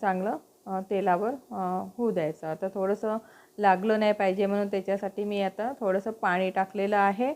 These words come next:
आणि मसाला टाकायचा आहे. तो तुमच्याकडे असेल तो मसाला टाकायचा आणि तेल सुटेपर्यंत आपल्याला, अं, होऊ द्यायचं आहे. नंतर त्यामध्ये आपल्याला टोंडोळे टाकायचे आहे. आता ही भाजी बरेच जण सुकीसुद्धा करतात, अं, परंतु मी रश्श्याची करणार आहे.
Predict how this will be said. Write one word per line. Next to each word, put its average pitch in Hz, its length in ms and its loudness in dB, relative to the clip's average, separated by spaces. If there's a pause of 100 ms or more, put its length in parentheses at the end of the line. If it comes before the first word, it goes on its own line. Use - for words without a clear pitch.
(400)
आणि 190 460 -2 (100)
मसाला 202 360 -2
टाकायचा 175 380 -4
आहे. 185 140 -2
तो 180 100 -2
तुमच्याकडे 185 560 -6
असेल 185 360 -4
तो 196 100 -4
मसाला 185 380 -2
टाकायचा 208 580 -2 (480)
आणि 190 280 -2 (140)
तेल 196 200 -2
सुटेपर्यंत 190 640 -4
आपल्याला, 185 420 -2
अं, 196 460 -4
होऊ 185 200 0
द्यायचं 165 400 -2
आहे. 185 360 -4 (480)
नंतर 202 260 -2
त्यामध्ये 196 400 -2
आपल्याला 180 320 -2
टोंडोळे 202 720 0
टाकायचे 170 460 2
आहे. 165 160 0 (500)
आता 220 200 2
ही 240 200 4
भाजी 226 300 6
बरेच 208 320 4
जण 214 180 2
सुकीसुद्धा 202 840 4
करतात, 190 460 2 (800)
अं, 202 240 2
परंतु 196 320 4
मी 214 160 4
रश्श्याची 196 440 4
करणार 185 340 2
आहे. 196 340 0